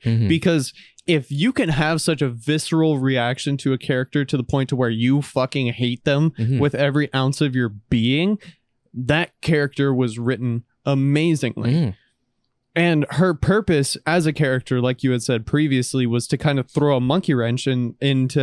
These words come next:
Speaker 2: everything that was going on, 'cause everything seemed all hanky-dory and
Speaker 1: Mm-hmm.
Speaker 2: happy and, you know, "Oh, we're gonna be the best of friends and everything's gonna be great, and you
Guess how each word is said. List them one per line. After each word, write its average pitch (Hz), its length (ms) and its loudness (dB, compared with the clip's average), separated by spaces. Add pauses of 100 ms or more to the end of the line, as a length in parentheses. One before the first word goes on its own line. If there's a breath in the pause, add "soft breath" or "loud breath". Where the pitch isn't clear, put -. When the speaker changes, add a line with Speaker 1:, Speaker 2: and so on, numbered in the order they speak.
(120)
Speaker 2:
everything 127 400 0
that 120 100 0
was 113 140 -4
going 127 240 0
on, 135 220 0
'cause 147 120 0
everything 151 380 0
seemed 143 320 0
all 135 160 2
hanky-dory 156 600 0
and 113 100 2
Speaker 1:
Mm-hmm. 120 100 2
Speaker 2:
happy 165 380 2
and, 131 240 2
you 135 80 2
know, 123 180 0 (360 loud breath)
"Oh, 269 240 2
we're 285 160 0
gonna 262 160 2
be 233 100 2
the 185 120 0
best 247 360 -2
of 226 100 0
friends 269 400 2
and 202 80 2
everything's 233 500 0
gonna 214 180 0
be 151 100 0
great, 214 480 0 (300 loud breath)
and 165 280 2
you 262 840 4